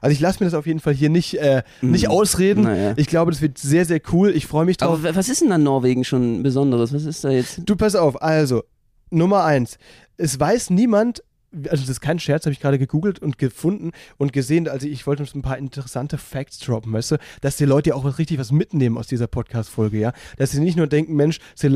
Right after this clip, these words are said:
Speaker 1: sie haben ein bisschen gelacht und hatten eine gute Zeit, aber was nehme ich mit? Nee, passt auf. Folgendes nehmt ihr mit. Niemand weiß, und das ist wirklich so, wie lang genau die Küste Norwegens ist, weil die einfach so ultra viele Schnörkel und Schlänke hat, dass einfach niemand, äh, die bisher messen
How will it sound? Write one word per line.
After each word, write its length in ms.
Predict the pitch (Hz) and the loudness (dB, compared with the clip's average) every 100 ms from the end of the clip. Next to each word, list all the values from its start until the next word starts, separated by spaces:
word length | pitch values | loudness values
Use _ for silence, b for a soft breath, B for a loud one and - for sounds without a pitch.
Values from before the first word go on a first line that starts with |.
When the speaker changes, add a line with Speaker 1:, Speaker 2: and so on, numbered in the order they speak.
| 139 | 2
Speaker 1:
sie 100 | 131 | 2
haben 100 | 151 | 2
ein 40 | |
bisschen 240 | 147 - 151 | 0 0 0
gelacht 360 | 131 147 - | 2 0 0
und 80 | 156 | -2
hatten 120 | 143 | 0
eine 100 | 156 | 0
gute 180 | 147 151 | 0 0
Zeit, 200 | 147 156 | -2 -2
aber 120 | 143 | -2
was 160 | 131 - | -4 -2
nehme 160 | 135 | -2
ich 100 | 131 | 0
mit? 160 | 131 160 B B | 0 -4 B B
Nee, 100 | 151 | -2
passt 280 | 147 160 - | 0 0 0
auf. 180 | 151 120 b b b b _ _ | -2 -4 b b b b _ _
Folgendes 640 | - 156 170 127 170 - _ _ - | 0 0 0 -2 -4 -10 _ _ -6
nehmt 280 | 131 131 | -2 -2
ihr 60 | 120 | -2
mit. 200 | 123 147 B B B - | -2 -2 B B B -4
Niemand 580 | 147 170 262 254 240 151 | 2 4 4 2 0 0
weiß, 320 | 165 165 208 | 0 2 0
und 60 | 151 | -4
das 120 | 143 | -6
ist 100 | 135 | -4
wirklich 300 | 190 - 175 | -6 -4 -8
so, 220 | - 151 B B | -4 -6 B B
wie 420 | 127 151 262 269 - | -4 2 4 2 0
lang 480 | 151 147 143 214 254 | 2 4 4 0 0
genau 340 | 185 165 165 | 2 2 2
die 100 | 170 | 0
Küste 380 | 160 214 214 - | 0 0 0 0
Norwegens 440 | 165 185 190 151 127 | 2 2 0 -2 -2
ist, 220 | 123 - | -6 -2
weil 120 | 135 | 0
die 100 | 160 | 0
einfach 220 | 156 170 | 0 -2
so 160 | 160 156 | 0 -2
ultra 380 | - 233 220 208 | 0 0 2 0
viele 240 | 196 208 185 | 0 0 0
Schnörkel 480 | - 180 190 214 | 0 2 2 2
und 160 | 196 170 | 0 -2
Schlänke 420 | - 170 208 175 | -2 -2 0 0
hat, 180 | 135 151 B B B | 0 -4 B B B
dass 160 | 147 156 | -2 0
einfach 220 | 165 151 | 0 2
niemand, 380 | 185 214 208 196 | 4 4 2 -2
äh, 120 | 175 | -8
die 220 | 156 185 | -4 -6
bisher 460 | 165 190 - 180 165 | -2 -2 2 2 2
messen 480 | 151 156 233 214 | -2 -2 0 -2